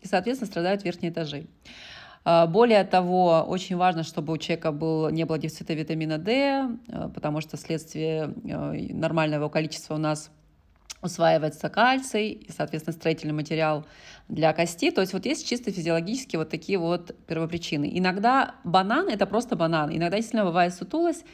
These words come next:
исключительно, э, исключительно вот результатом вот этих моментов физиологичных. Или, например, если мы берем, например, сколиоз, человек мог упасть в детстве, и у него сместился таз, а это фундамент, и, соответственно, у человека развивается сколиоз.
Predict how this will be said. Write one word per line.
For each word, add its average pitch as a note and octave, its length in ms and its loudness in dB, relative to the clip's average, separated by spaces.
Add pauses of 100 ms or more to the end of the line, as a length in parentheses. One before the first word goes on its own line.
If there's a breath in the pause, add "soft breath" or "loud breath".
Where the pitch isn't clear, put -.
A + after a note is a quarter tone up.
(320 loud breath)
исключительно, G3+ 960 0 (720)
э, - 40 -10
исключительно G3 680 0
вот E3+ 160 -2
результатом F3+ 840 2 (180)
вот E3 200 -6
этих F#3+ 380 -2
моментов D#3+ 540 -2 (520)
физиологичных. E3 640 0
Или, A3+ 100 2
например, A3+ 420 4 (440 loud breath)
если F3+ 280 -2
мы F#3 200 2
берем, F#3+ 220 2
например, F#3 240 -2
сколиоз, G3 480 2
человек E3 260 -2
мог D#3+ 200 0
упасть - 420 2
в G3+ 80 -2
детстве, G#3 680 -2 (320 loud breath)
и E3+ 160 0
у E3+ 60 4
него F3 200 0
сместился F3 560 -4
таз, C4+ 540 2
а D#3+ 140 -2
это - 140 -4
фундамент, B3 600 0
и, - 120 -8
соответственно, E3 460 -2
у - 40 -6
человека F#3+ 220 -4
развивается D#3 440 -2
сколиоз. D#3 560 -6